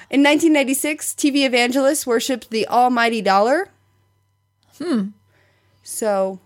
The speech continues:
Speaker 1: yeah. In nineteen ninety-four, horse meat was a secret ingredient. We've heard that
Speaker 2: Yep.
Speaker 1: in a couple, oh, sad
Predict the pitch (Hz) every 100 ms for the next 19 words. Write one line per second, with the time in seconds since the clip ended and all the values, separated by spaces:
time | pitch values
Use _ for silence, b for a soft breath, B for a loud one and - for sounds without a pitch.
0 | - 175 180 190 _ _ 240 269 277 302
1 | 247 240 - 240 247 294 285 - 277 262
2 | 247 247 240 - 226 240 220 202 190 196
3 | 233 269 - 214 220 240 220 202 202 214
4 | 220 208 196 208 196 220 - 202 196 -
5 | B B B B B B B _ - 214
6 | 220 190 - - - - 202